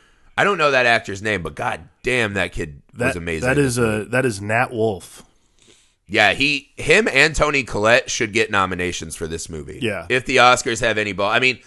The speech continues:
Speaker 1: last year Get Out got nominated, and that was a good movie. That was a great movie.
Speaker 2: This is pretty substantially
Speaker 1: These
Speaker 2: different, but
Speaker 1: performances
Speaker 2: also
Speaker 1: are so far and above anything we got in that <laughs> movie.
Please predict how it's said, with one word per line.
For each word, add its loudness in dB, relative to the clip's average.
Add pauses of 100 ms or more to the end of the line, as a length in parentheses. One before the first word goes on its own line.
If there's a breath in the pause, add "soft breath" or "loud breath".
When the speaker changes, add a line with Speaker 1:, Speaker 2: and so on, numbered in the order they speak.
(140 soft breath)
Speaker 1:
last 2
year 4
Get 0
Out 4
got 0
nominated, 0
and -4
that 2
was -6
a -10 (280)
good -2
movie. -10
That 2
was 0
a -10
great -4
movie. -12
Speaker 2:
This -2
is -4
pretty -4
substantially -4
Speaker 1:
These 4
Speaker 2:
different, 6
but 0
Speaker 1:
performances 4
Speaker 2:
also 2
Speaker 1:
are 6
so 2
far 4
and 2
above 4 (100)
anything 0
we -2
got 2
in -10
that -6
<laughs> -
movie. -6